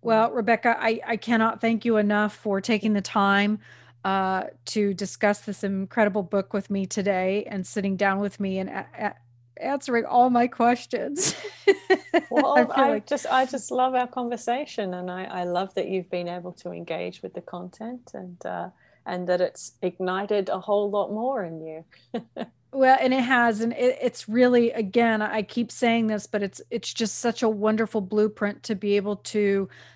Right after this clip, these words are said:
Speaker 1: have access to divine wisdom that, again, we all know. It's an inner knowing that is within us. It, it, it's an intuitive thing, but we forget. And so it's been a great reminder to go back to. And, and like this past weekend when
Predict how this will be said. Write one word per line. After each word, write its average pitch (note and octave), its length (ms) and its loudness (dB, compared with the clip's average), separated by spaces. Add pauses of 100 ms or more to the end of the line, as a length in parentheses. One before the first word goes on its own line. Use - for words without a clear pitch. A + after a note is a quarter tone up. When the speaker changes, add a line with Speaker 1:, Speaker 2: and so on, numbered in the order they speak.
Speaker 1:
have G#3 180 2
access G#3 540 2
to G#3+ 140 -2
divine G3 440 2
wisdom F#3+ 400 0
that, G3 100 2
again, G3+ 480 2
we G#3+ 220 0 (160)
all A#3 480 8
know. G3+ 580 4
It's - 220 -4 (120)
an G#3+ 220 -2
inner B3 240 2
knowing G#3+ 380 4
that G3 120 2
is F#3+ 140 -2
within G3 340 -2
us. G3 200 -2
It, F#3+ 200 -6
it, - 220 -6
it's - 180 -8
an G3+ 100 -2
intuitive A3 600 0
thing, G3+ 320 0
but F#3 160 -6
we G#3+ 140 -6
forget. F#3+ 760 -2 (460)
And G3+ 180 -4
so G#3+ 560 4
it's - 340 -8
been A#3 180 4
a G#3+ 60 4
great G#3 520 2 (100)
reminder G3 560 0
to G3 80 -2
go F#3+ 420 0
back F#3+ 440 0
to. G3 260 0
And, F#3 220 -4
and G3+ 200 -4
like G3 280 -2
this G#3 160 -6
past G3+ 360 -4
weekend G3 360 -2
when G3 200 -2